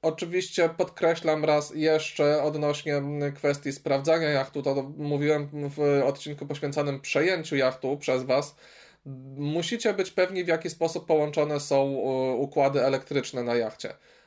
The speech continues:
Raz już mi się na jachcie zdarzyło niestety, że były połączone w jeden pełen obieg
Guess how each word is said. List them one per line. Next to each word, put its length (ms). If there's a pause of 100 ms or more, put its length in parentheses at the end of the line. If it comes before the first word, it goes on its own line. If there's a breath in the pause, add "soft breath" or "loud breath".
(120 soft breath)
Raz 360
już 160
mi 120
się 120
na 120
jachcie 280
zdarzyło 420
niestety, 440
że 120
były 260
połączone 480
w 60
jeden 320
pełen 340
obieg 420